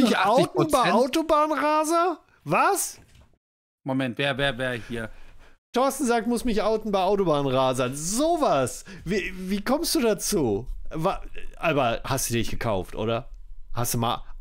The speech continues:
Speaker 1: ausgeliehen gekriegt, ne?
Speaker 2: Nein, für neunundzwanzig fünfundneunzig?
Speaker 1: Mach's gut, Hastur. Danke fürs Aufpassen.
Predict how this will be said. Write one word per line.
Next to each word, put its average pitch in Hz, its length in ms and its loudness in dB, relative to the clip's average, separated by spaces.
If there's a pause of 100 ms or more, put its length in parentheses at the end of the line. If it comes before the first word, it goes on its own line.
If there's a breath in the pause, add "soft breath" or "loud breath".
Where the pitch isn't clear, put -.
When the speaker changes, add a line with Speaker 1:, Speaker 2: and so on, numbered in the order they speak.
Speaker 1:
ausgeliehen 120 560 0
gekriegt, 98 400 -4
ne? 123 220 -2 (1400)
Speaker 2:
Nein, 98 840 -8
für - 160 -12
neunundzwanzig 117 920 -10
fünfundneunzig? 113 960 -12 (140)
Speaker 1:
Mach's 185 260 -4
gut, 214 200 -2
Hastur. 160 400 -2
Danke 160 300 -2
fürs 151 180 -4
Aufpassen. 131 840 -4